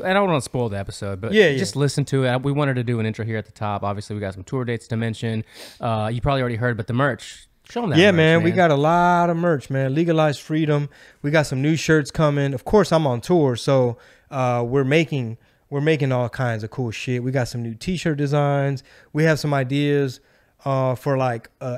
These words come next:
Speaker 2: official Tia agent member
Speaker 1: Mm-hmm.
Speaker 2: T-shirts. Um,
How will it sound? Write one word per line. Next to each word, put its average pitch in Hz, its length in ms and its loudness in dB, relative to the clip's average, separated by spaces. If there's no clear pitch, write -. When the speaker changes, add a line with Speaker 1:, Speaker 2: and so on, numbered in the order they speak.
Speaker 2:
official 139 400 -2
Tia 151 440 2
agent 135 560 -4
member 120 520 -2
Speaker 1:
Mm-hmm. 113 80 -8
Speaker 2:
T-shirts. 175 840 0
Um, 123 640 -2